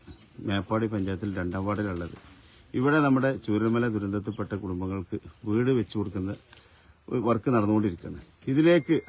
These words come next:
ആദ്യം മുതൽ തന്നെ നമ്മുടെ ചൂരൽമല ദുരന്തം സംഭവിച്ച സമയത്ത് ബഹുമാനപ്പെട്ട കുറ്റൂർ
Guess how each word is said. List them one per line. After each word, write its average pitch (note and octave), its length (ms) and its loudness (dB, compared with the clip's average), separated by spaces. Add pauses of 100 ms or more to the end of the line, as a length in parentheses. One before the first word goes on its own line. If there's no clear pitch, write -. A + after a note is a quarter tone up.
(380)
ആദ്യം C3 340 2
മുതൽ G#2+ 240 2
തന്നെ G#2+ 200 0 (640)
നമ്മുടെ C3+ 300 4
ചൂരൽമല A2+ 340 2 (140)
ദുരന്തം G#2 340 -2
സംഭവിച്ച F#2+ 320 -4 (120)
സമയത്ത് G2 360 -6 (360)
ബഹുമാനപ്പെട്ട G#2 500 -2 (800)
കുറ്റൂർ B2 260 2